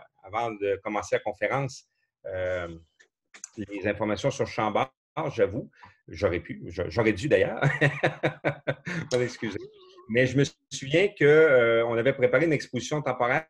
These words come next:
au Planétarium, mais j'avais décidé d'aller prendre des photos, euh, de l'endroit où elle était tombée et les informations, parce que ça fait très longtemps.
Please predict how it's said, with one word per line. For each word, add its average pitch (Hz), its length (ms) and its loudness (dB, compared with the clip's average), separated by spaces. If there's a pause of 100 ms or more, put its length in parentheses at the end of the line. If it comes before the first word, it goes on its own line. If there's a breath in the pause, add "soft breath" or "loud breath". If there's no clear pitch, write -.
au 139 140 -2
Planétarium, 113 500 0
mais 139 60 -2
j'avais 113 480 2
décidé 107 380 -8
d'aller 117 220 2
prendre 139 260 -2
des 117 80 -4
photos, 147 400 -4 (480)
euh, 98 80 0
de 107 100 0
l'endroit 113 300 4
où - 20 10
elle 139 80 6
était 123 220 2
tombée 120 420 0
et 127 60 -2
les 110 200 -4
informations, 117 480 -2
parce - 140 -10
que 107 80 -10
ça - 20 -16
fait 131 100 -4
très 131 140 -4
longtemps. 127 360 -4